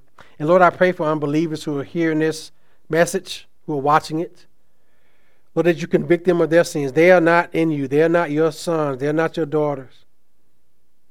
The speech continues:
Lord, we're sons and heirs through faith in Christ. Not through some wish.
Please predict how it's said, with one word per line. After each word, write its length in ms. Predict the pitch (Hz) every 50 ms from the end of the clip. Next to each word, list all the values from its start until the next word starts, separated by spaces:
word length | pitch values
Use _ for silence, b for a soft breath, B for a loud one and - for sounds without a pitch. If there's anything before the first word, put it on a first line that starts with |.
| - - - - - - - - - - - - - - - - - - - - - - - - - - - - - - - - - - - - - - - - - - - - - - - - - - - - - - - - - - - - -
Lord, 240 | 147 151 151 147
we're 100 | 156 156
sons 560 | 147 - - - 160 156 156 156 151 147 135 139
and 100 | 131 135
heirs 300 | 139 143 139 139 131 -
through 180 | - 139 127
faith 360 | 123 - 139 131 127 127 123 - - - - - -
in 100 | 131 127
Christ. 540 | - - 131 127 127 127 - - - - - - - - - - - - - - - - - - - - - - - - - - - - - - - - - - - - - - - - - - - - -
Not 260 | 156 160 160 156 -
through 180 | - 160 160 147
some 360 | - - 160 151 147 139 131
wish. 600 | 127 143 147 139 139 - - - - - - -